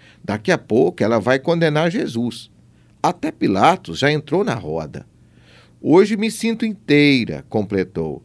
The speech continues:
sem respirar. Notei pela voz dela que devia faltar-lhe alguns dentes na parte de cima da boca, pois deixava o ar escapar na hora do fofo.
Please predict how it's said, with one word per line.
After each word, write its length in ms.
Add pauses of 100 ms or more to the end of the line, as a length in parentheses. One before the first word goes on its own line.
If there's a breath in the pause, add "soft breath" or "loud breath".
sem 420
respirar. 720 (680 soft breath)
Notei 440
pela 280
voz 360
dela 480 (680 soft breath)
que 100
devia 400
faltar-lhe 680
alguns 420
dentes 360
na 120
parte 360
de 160
cima 280
da 140
boca, 420 (280 soft breath)
pois 180
deixava 640
o 100
ar 180
escapar 560
na 200
hora 240
do 100
fofo. 800